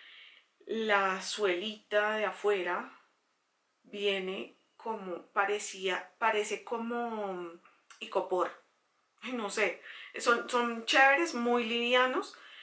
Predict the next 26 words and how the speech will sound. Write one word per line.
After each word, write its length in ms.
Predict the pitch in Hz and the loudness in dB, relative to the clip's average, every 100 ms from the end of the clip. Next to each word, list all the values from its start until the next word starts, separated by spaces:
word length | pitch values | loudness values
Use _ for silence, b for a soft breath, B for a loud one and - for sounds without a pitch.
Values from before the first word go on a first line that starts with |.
| B B _ | B B _
me 140 | 220 | -12
parecieron 840 | 190 190 190 190 170 170 180 180 - - | -4 -4 -2 0 -2 -4 -10 -12 -16 -2
chéveres, 400 | 240 233 302 339 | 2 4 4 4
pero 480 | 240 220 202 - - | 6 6 6 2 -2
elegí 400 | - 214 202 214 | 2 2 2 4
estos 440 | 202 214 254 262 - _ | 4 4 -2 -4 -10 _
por 220 | 220 220 | 0 2
el 200 | 208 202 | 2 0
color, 400 | - 175 170 - | -4 -2 -2 -4
los 200 | 175 170 | -6 -4
otros 340 | 190 190 190 202 | -4 -4 -6 -6
no 300 | 208 208 202 | -4 0 0
era 200 | 202 202 | 0 -2
que 100 | 208 | -4
me 100 | 208 | -2
llamaran 380 | 196 170 156 | 0 0 -2
tanto 260 | 160 175 180 | -4 -4 0
la 80 | 180 | 0
atención. 440 | 180 190 185 196 - | 0 -4 -2 -2 0
Otra 260 | 240 254 294 | 0 2 2
cosa 200 | 349 349 | 2 2
que 100 | 359 | 0
compré 560 | 285 226 208 180 170 - - - - - - - - - - - - - - - - B B B B | -2 0 2 4 2 -2 -8 -10 -8 -6 -8 -8 -12 -14 -16 -18 -16 -14 -16 -18 -20 B B B B
fue 500 | - 233 214 233 269 | -4 4 6 4 0
ropa, 540 | - 220 190 - 277 - - _ | -4 2 2 4 2 2 -12 _
pero 720 | 214 196 196 190 185 175 165 | 0 2 2 2 4 2 0